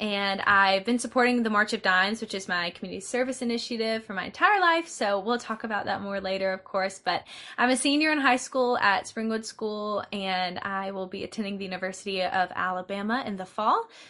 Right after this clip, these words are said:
majoring in communications. I want to be a sports broadcast journalist.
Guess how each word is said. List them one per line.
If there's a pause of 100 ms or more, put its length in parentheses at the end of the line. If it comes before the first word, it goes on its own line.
(120)
majoring
in
communications.
I
want
to
be
a
sports
broadcast
journalist.